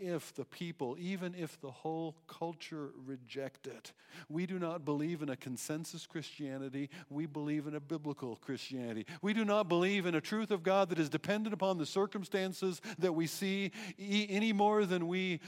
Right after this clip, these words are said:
we determine the day of the week or the month of the year based on an apple tree blossoming out of season. Rather, we're gonna be ready in season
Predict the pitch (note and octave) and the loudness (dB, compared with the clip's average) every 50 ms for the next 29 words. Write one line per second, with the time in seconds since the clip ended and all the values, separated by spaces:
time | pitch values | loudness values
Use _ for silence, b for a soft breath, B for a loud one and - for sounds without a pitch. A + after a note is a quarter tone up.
0 | B B B D3+ D#3 F3 F3 E3 E3 D3+ D#3 B B B B _ _ - B2+ D3 | B B B -2 0 2 2 2 2 0 -2 B B B B _ _ -6 -6 -4
1 | - - - G3+ G#3+ A3 G#3+ G#3 G#3 G3+ G3 E3+ B D#3+ - C3 C#3+ D#3+ D#3 D3 | -4 -2 -2 0 2 2 2 2 2 0 -2 -4 B -10 -6 0 2 4 4 4
2 | C#3 B B B B2 A#2+ C#3 F3 G3 G3+ G3+ F#3+ E3 E3 F3 E3+ F3+ F#3+ G3 F#3 | 2 B B B -2 2 4 4 6 4 4 2 2 0 0 2 2 2 0 0
3 | - G#3+ G3 E3+ E3+ D3+ D#3 D3+ D3 D3+ D3+ - C3+ D3+ F#3 A#3 B3+ B3+ - - | 0 0 2 2 2 4 4 4 4 2 0 -2 0 2 4 4 4 2 0 -2
4 | F3 C#3+ C3 C#3 C#3 C#3 C3+ C3 C3+ C3+ C3+ C3+ B B D3+ B B2 A#2+ D#3+ E3+ | -2 0 0 0 0 2 2 2 2 2 0 -2 B B -12 B -4 -2 0 0
5 | E3+ E3+ - - - - F#3 D#3 D#3 D#3 C#3+ C3+ C3 - - - D#3+ D3 C3+ - | 0 0 -2 -6 -6 -4 -2 -2 0 0 0 0 -2 -4 -4 -4 -6 -6 -6 -4
6 | D3+ C#3+ D3+ D3 - D3+ C3+ B2 - - C3+ B2 A#2+ A#2+ G#2+ - _ B2 A#2+ B2+ | -4 -2 -2 -2 -2 -4 -6 -6 -6 -8 -6 -6 -6 -8 -10 -12 _ -6 -4 -2
7 | C3 C3 C3+ C3 - - B2+ A2+ A2+ A#2 A2+ G#2+ G#2+ G#2+ G2 - - B2+ A#2 A2+ | -2 -2 -4 -4 -6 -8 -6 -6 -6 -6 -8 -8 -10 -10 -12 -12 -14 -14 -14 -14
8 | G2 G2+ G2+ - _ _ _ _ _ _ _ _ _ _ _ _ B B B B | -16 -16 -20 -20 _ _ _ _ _ _ _ _ _ _ _ _ B B B B
9 | B C#3 D#3 F3 E3+ E3+ D3+ D3+ D3 C3+ D3+ C#3+ C#3 C#3 C#3 C3+ C#3 C#3 C3+ C#3 | B 0 2 2 2 2 0 0 0 0 0 0 0 0 -2 0 -2 -2 0 0
10 | C3 C3 C#3+ D3+ D#3+ D3+ - - D3 C3+ A#2 C3 B2 | -2 -2 -2 -2 -4 -6 -6 -6 -6 -4 -4 -4 -6